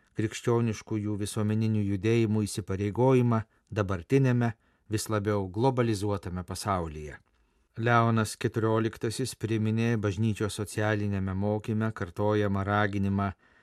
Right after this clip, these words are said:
siekiant pažangos įveikti vien pelno siekimo logiką ir į centrą pastatyti žmogų bei jo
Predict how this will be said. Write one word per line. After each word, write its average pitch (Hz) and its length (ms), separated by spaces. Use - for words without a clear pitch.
siekiant 110 480
pažangos 107 720
įveikti 123 640
vien 120 300
pelno 127 580
siekimo 110 480
logiką 98 540
ir 117 240
į 110 160
centrą 131 460
pastatyti 120 580
žmogų 117 480
bei 101 220
jo 101 180